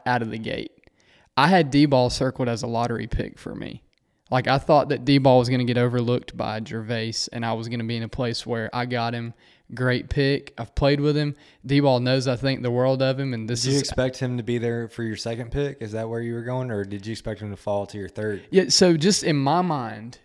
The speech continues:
Speaker 1: regardless who was first and second, all the, so, like, I'm also looking at the preparation for this draft different. So here's from my perspective. We got Gervais at the wedding. Totally fine. Like, that's awesome. Then you got me over here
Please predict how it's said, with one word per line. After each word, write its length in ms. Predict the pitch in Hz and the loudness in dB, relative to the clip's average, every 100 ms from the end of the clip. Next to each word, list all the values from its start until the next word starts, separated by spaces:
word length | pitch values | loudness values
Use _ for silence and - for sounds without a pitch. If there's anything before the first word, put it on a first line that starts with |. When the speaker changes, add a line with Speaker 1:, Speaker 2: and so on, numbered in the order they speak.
| - | -8
Speaker 1:
regardless 580 | 143 143 143 147 135 - | -2 0 2 0 0 -2
who 200 | 156 151 | 0 0
was 160 | 143 | -2
first 340 | - 139 131 - | -2 -2 -2 -6
and 80 | 110 | -6
second, 440 | 139 127 - 107 - | -4 -4 -6 -14 -6
all 180 | 135 135 | -2 0
the, 240 | 135 120 - | 0 -4 -4
so, 240 | - 143 | 0 2
like, 320 | 127 110 - - | 2 0 -4 -4
I'm 160 | 139 151 | 0 2
also 280 | 185 - 135 | 2 2 2
looking 280 | 135 - | 0 -2
at 140 | 127 - | -4 -4
the 80 | - | -4
preparation 800 | 127 127 127 123 123 - 143 127 | -2 0 0 0 0 -2 -4 -2
for 140 | 139 | -2
this 220 | 135 139 | -2 -4
draft 420 | 131 135 131 131 - | -4 0 0 0 -2
different. 320 | 147 143 120 | -4 -4 -4
So 140 | 135 | -2
here's 240 | 123 196 196 | 0 2 0
from 220 | - 123 | -2 -4
my 180 | 113 117 | -2 -4
perspective. 720 | - - - 117 104 - - - - - - - | -4 -8 -4 -4 -4 -8 -12 -16 -20 -20 -20 -12
We 160 | - 143 | 2 4
got 340 | 139 135 - | 6 4 0
Gervais 420 | 127 131 120 135 135 135 | 0 2 4 2 2 0
at 140 | 123 | -2
the 80 | 113 | -4
wedding. 500 | 113 113 95 - - _ _ _ _ - | 0 0 -2 -10 -14 _ _ _ _ 0
Totally 300 | 123 120 107 | 2 2 0
fine. 420 | - - 76 120 - | -6 -8 -10 -14 -8
Like, 240 | 107 - - _ _ - | -6 -6 -8 _ _ -6
that's 180 | 117 | -4
awesome. 420 | - - - 76 - _ - _ _ - | -2 -4 -8 -12 -16 _ -20 _ _ -4
Then 140 | 151 | 0
you 80 | 151 | 2
got 220 | 143 117 | 2 0
me 240 | 135 147 143 | 2 2 2
over 300 | 127 113 113 | 0 -2 -4
here 540 | 120 117 117 117 120 | -2 -2 -4 -6 -10